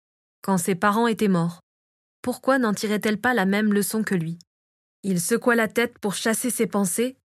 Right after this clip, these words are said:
et sourit à Kathleen qui l'observait avec attention. «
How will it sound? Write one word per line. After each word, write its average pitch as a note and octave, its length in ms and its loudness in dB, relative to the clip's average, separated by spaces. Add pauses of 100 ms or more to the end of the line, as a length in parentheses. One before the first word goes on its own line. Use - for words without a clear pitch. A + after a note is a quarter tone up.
(160)
et G#3 140 4
sourit B3 340 2
à G3 60 4
Kathleen G3+ 420 0
qui G#3+ 140 0
l'observait G#3 460 2
avec F#3 260 0
attention. « F3+ 500 0